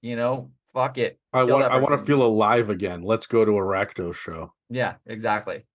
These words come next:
Speaker 1: So you'll know, you can find them, right? You'll be able to hear it from a kilometer away that there is a show going on in a certain plaza, and you'll also see flames shoot up in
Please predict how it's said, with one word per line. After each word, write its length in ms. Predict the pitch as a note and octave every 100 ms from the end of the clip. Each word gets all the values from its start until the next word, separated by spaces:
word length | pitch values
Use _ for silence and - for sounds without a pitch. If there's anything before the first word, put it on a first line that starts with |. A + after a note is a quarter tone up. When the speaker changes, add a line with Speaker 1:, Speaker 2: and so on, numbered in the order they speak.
| -
Speaker 1:
So 140 | - D3+
you'll 260 | F3 G3+
know, 280 | D3+ C#3 A#2
you 140 | C3+
can 160 | D#3 C3
find 300 | C3 C3 A#2
them, 200 | G2 - _
right? 240 | A#2 B2+ B2+
You'll 180 | D3+
be 160 | D#3 C#3+
able 140 | C3
to 80 | B2
hear 240 | B2 C3 C3
it 120 | B2+
from 340 | A#2 G#2 G#2+ _ -
a 120 | -
kilometer 680 | A2 C#3+ C3+ C3+ C#3+ C3+ B2+
away 300 | B2 A#2+ A2
that 180 | A2 A2
there 140 | A2+
is 300 | A2+ A2+ - -
a 60 |
show 320 | B2+ C3+ A#2
going 280 | A2+ A#2 A#2
on 240 | A2 G#2+ G#2+
in 120 | G#2
a 120 | G2+
certain 280 | G2+ A2 G#2+
plaza, 400 | A2+ G#2 G#2 G2+
and 180 | F#2+ A2+
you'll 140 | B2
also 200 | A#2 B2
see 240 | A#2 A#2+ A2
flames 280 | B2 A2 G#2+
shoot 440 | - - C#3+ C3
up 180 | B2
in 80 | A#2+